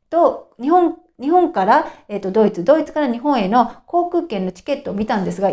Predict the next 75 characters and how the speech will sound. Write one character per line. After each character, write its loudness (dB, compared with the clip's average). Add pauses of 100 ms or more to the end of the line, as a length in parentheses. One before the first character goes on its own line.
(140)
今 2
む 4
ち -4
ゃ -12
く 0
ち 4
ゃ 4
値 4
段 -
が 4
上 2
が 4
っ -4
て -6
て、 -4
も -2
う -2
び 2
っ -14
く 4
り 8
し 2
ま 4
し -2
た。 4 (260)
も -2
う 0
片 -2
道 0 (320)
だ 2
け 4
で 6
二 2
十 0
万 2
か 2
ら 2
四 6
十 8
万 4
す -4
る 0
ん 4
で 2
す -6
ね。 -6
も 4
う 6
往 4
復 0
で 4
四 4
十 6
万 4
か -2
ら 0
八 -2
十 2
万 6
な 4
ん 0
で -2
す -16
ね。 -8
安 -2
く 0
て 6
四 6
十 4
万 4
な 0
ん 0
で 0
す -6
よ。 -2